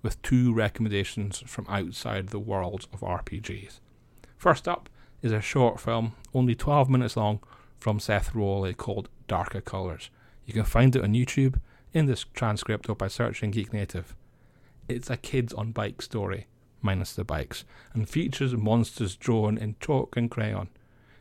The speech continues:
If you want something to get you in the mood for the coming Tales of the Loop T V show, then this may be the thing.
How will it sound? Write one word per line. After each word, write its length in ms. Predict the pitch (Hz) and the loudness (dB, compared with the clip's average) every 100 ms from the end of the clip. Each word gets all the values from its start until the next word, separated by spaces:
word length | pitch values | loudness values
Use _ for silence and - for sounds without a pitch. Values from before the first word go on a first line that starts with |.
| - | -14
If 140 | - 131 | -6 0
you 100 | 131 | 2
want 220 | 156 - | 2 0
something 480 | - 160 - 143 135 | -6 -6 -4 -2 -2
to 140 | 117 | -4
get 260 | 110 120 95 | 0 0 2
you 160 | 113 | 2
in 100 | 120 | 4
the 80 | 117 | 4
mood 440 | 107 110 110 104 | 4 4 2 0
for 160 | - - | -6 -10
the 80 | 107 | -8
coming 360 | - 110 110 | -4 -2 -2
Tales 480 | 101 - 120 117 117 | -4 -4 0 0 -2
of 60 | 107 | -4
the 80 | 104 | -4
Loop 240 | 104 - | -6 -4
T 160 | - 104 | 0 0
V 160 | 104 | 0
show, 320 | 107 98 92 - - - - - | -2 -4 -6 -10 -20 -20 -14 -4
then 120 | 110 | -2
this 180 | 107 120 | -2 -2
may 160 | 104 | -2
be 140 | 98 107 | -2 -4
the 140 | 101 | -4
thing. 280 | - 98 | -4 -6